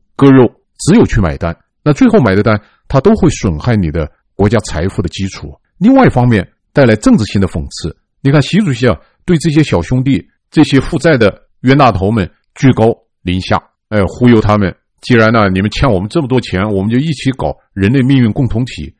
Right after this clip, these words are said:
这个人类命运共同体呢，哎，就是在习主席领导下，哎，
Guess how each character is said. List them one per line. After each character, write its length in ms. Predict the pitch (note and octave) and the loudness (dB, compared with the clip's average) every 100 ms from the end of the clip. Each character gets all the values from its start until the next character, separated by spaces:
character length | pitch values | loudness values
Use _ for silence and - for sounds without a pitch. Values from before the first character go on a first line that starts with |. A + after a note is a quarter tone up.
| _ - | _ -4
这 120 | D#3+ | 2
个 80 | C#3 | 4
人 180 | C3+ | 4
类 100 | E3 | 4
命 160 | D#3+ F#3 | 2 2
运 80 | E3 | 2
共 160 | G3+ | 0
同 140 | F3 F3+ | 0 -2
体 180 | - G2+ | -2 -2
呢， 180 | G#2+ G2 _ _ | -2 -4 _ _
哎， 220 | G#2+ C#3 - | -2 -2 0
就 160 | C#3+ | -4
是 60 | A#2 | -2
在 120 | B2+ A#2 | 0 0
习 240 | - F3 B3 | 0 -2 -2
主 100 | C3+ | 0
席 100 | C3 | 0
领 160 | A2 D3 | 0 0
导 140 | F2 | -2
下， 200 | - A#2 - _ | -2 -8 -8 _
哎， 80 | - | -8